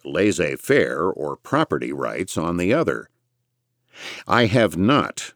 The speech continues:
I never had, nor shall have, any horror,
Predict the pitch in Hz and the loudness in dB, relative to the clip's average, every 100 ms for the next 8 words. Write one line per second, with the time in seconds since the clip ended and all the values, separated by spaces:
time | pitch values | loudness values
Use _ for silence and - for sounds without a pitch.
0 | - 76 82 85 107 120 107 82 98 92 | -6 -4 -2 2 4 4 2 4 2 4
1 | 120 135 - 87 104 110 - - 147 135 | 4 2 0 0 2 2 0 0 2 2
2 | 87 80 62 58 76 - - - - 107 | 0 -2 -8 -10 -12 -14 -20 -20 0 2
3 | 131 120 104 90 113 107 110 131 | 4 2 2 4 4 6 4 4